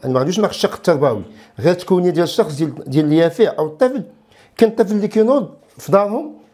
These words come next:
ما كيدير والو، ما يصوب فراشو، ما يغسل وجهه، ولكن ملي كيجي المخي-، المخيم، ما غاديش نقول لك ني-، نظام عسكري ميليتير، ولكن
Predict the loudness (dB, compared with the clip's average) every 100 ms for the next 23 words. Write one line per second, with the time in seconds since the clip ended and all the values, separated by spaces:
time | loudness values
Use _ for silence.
0 | _ _ -4 0 2 2 2 2 0 -2
1 | -14 _ _ _ _ 0 2 4 0 0
2 | -2 -2 -2 0 2 2 0 -4 -4 -4
3 | -10 -20 _ -8 -4 -2 0 0 0 -2
4 | -2 -8 -14 -8 -2 -2 0 0 -2 -2
5 | -20 _ _ -2 -2 0 0 0 0 -2
6 | 0 -2 2 2 2 -2 -6 -4 0 0
7 | 0 -2 2 2 4 0 0 -2